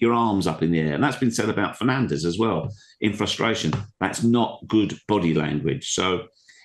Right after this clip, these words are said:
it may well be that because he's hurting right now, he's perhaps more vulnerable to those comments. Don't know. But once again, as we always say, you imagine if they win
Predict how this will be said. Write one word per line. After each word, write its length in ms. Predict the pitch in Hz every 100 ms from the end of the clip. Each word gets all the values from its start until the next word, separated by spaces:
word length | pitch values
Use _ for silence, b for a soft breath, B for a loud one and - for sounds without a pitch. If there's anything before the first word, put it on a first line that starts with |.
| b
it 160 | 139 135
may 200 | 151 139
well 220 | 127 120
be 380 | 95 123 113 123
that 240 | 113 101 -
because 300 | 120 - -
he's 280 | - 135 113
hurting 480 | 135 143 123 90 82
right 260 | 85 78
now, 380 | 85 92 110 117 _ _ -
he's 140 | -
perhaps 380 | 120 117 - -
more 260 | 127 123
vulnerable 720 | 117 147 165 113 78 82 98 - b b b
to 440 | - 131 123 131 - -
those 220 | 131 135
comments. 760 | - 175 87 - - - - b b -
Don't 220 | 151 -
know. 340 | 131 76 73 _ -
But 200 | - - - -
once 280 | 160 160 135
again, 260 | 123 101 -
as 140 | -
we 100 | 156
always 260 | 175 120 117
say, 220 | 104 87 B B B
you 180 | - 190
imagine 540 | 180 151 117 80 78 - _
if 80 | -
they 160 | 123 127
win 380 | 110 87 78